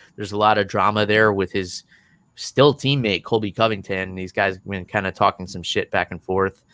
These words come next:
Uh, whether that's real or not, uh, I can't really say. I don't know if there's a genuine dislike there or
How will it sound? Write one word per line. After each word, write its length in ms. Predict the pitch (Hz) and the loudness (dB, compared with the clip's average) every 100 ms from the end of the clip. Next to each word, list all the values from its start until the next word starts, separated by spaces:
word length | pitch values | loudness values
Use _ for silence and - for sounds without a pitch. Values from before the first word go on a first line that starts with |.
| - - _ - | -20 -20 _ -4
Uh, 340 | 98 92 87 | 0 2 0
whether 560 | 90 95 104 113 110 107 | -2 -4 2 6 6 6
that's 580 | 104 101 - - - - _ 87 | 4 2 -4 -10 -12 -18 _ -6
real 340 | 104 120 113 | 2 4 6
or 120 | 110 | 4
not, 320 | 107 110 110 - _ _ _ _ | 4 2 2 -2 _ _ _ _
uh, 280 | 90 90 87 | -6 -2 0
I 120 | 87 104 | 0 -2
can't 300 | - 104 107 | -2 -2 0
really 220 | 104 98 | 0 -2
say. 440 | - 107 107 98 _ _ - | -2 0 0 -4 _ _ -6
I 80 | 98 | -4
don't 140 | 101 | 0
know 140 | 101 | 0
if 80 | 98 | 0
there's 220 | 104 92 | -2 -4
a 100 | 95 | -4
genuine 520 | 87 - 101 101 101 95 | -6 -4 -2 -2 -4 -2
dislike 480 | 101 - 101 101 - | -4 0 0 2 2
there 320 | 104 104 98 | 4 4 4
or 420 | 98 95 90 | 2 2 2